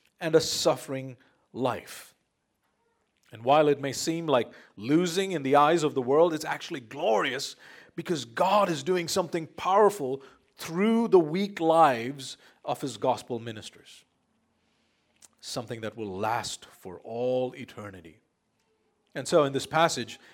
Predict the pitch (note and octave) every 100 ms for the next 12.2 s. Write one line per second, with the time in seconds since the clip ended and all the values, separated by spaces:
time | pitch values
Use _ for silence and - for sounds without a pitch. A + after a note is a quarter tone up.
0 | _ - F3 D#3+ D3 D3 D3 D#3 C#3+ B2+
1 | B2+ A#2 A2 B2 D3 D3 A#2+ G#2+ F2+ F2
2 | _ _ - A2+ F2 D#2 - _ G#2 G2+
3 | F2+ F2+ D#2+ - _ _ _ _ _ _
4 | _ _ _ E3+ C#3+ A#2+ G#2 C3+ D3+ B3+
5 | C#3+ E2+ C3+ E3 _ _ - E3+ C3+ C3+
6 | - _ - B2 D3+ G3+ B3+ G3+ C3 A2+
7 | C#3 C3 C#3 C3+ C3+ B2+ C3+ C#3 C#3 -
8 | D3+ - B2+ A#2 G#2+ E2 - - - _
9 | - F3+ E3 D#3+ - B2+ F2 - - A#2+
10 | D3 E3 F3 C3 D3 - - _ - -
11 | D#3+ F#3 F#3 - G3+ A#2 F3 E3 A#2 G#2
12 | C3+